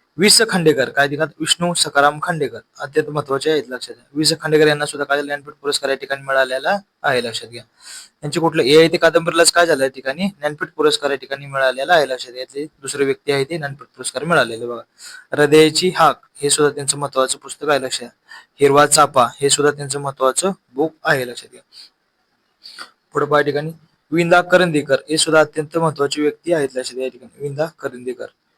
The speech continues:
यांना सुद्धा या ठिकाणी काय झालं? ज्ञानपीठ पुरस्कार यांना मिळालेला आहे. लक्षात घ्या. या ठिकाणी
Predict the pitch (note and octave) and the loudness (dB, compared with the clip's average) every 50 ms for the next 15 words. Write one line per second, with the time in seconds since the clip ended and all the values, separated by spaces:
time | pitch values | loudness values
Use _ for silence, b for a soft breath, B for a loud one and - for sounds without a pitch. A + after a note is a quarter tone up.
0 | _ - B2+ C#3 D3 D3 - C#3+ C#3+ D3 D3 D3 C#3+ C#3+ C#3+ C#3 D3 D3 C#3 C#3+ | _ -12 -6 -4 -4 -4 -2 -2 -2 -2 -2 -2 -6 -6 -6 -4 -4 -4 -4 -4
1 | C3+ C3+ C#3 C3+ C3+ C3+ - - - - _ C3 C3+ C3+ - - C3+ C3 C3 C3 | -8 -8 -8 -10 -12 -12 -12 -18 -20 -16 _ -10 -8 -8 -8 -8 -6 -8 -8 -8
2 | C3+ D3+ F3 F3+ - _ _ C3 C3+ C3 C3 B2+ B2+ B2+ C3 C#3 D3+ E3 - - | -8 -10 -12 -12 -12 _ _ -8 -2 0 0 0 0 -2 -4 -2 -4 -4 -4 -6
3 | _ _ - D3 D3 C#3 C3 B2+ B2 - - A#2+ A#2+ B2 B2 A#2+ A#2 _ A#2+ A#2 | _ _ -4 -2 -2 -2 -2 -4 -6 -8 -12 -16 -14 -12 -12 -12 -12 _ -20 -20